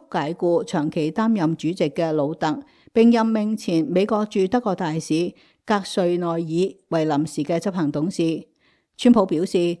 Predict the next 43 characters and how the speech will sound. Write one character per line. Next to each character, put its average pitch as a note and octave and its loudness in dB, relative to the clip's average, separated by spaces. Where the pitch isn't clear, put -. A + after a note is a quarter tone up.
我 A#3 4
哋 B3+ 4
必 D#4+ -2
須 D#4 -2
整 F3 0
頓 E3 0
呢 G3 -2
個 F#3 -2
機 F#3+ -4
構。 D#3+ -2
佢 G#3 4
批 A3 2
評 D#3+ 4
甘 A3 0
迺 F#3 0
迪 F3 -4
中 A3+ 0
心 A#3 0
長 F3 -2
期 E3 -2
受 F3+ -6
到 F#3 0
兩 D#3 0
黨 E3 -4
支 A3 -4
持， E3+ -2
不 A#3 2
過 F#3+ 4
營 E3 2
運 E3+ -2
方 B3+ 2
式 C4+ 0
需 A#3 -2
要 F3 -2
改 B2 -6
革。 F3 0
川 A3+ 4
普 G#3 2
喺 F3+ -2
今 G#3+ -2
日 F#3+ 0
下 E3 -2
午 D#3+ -2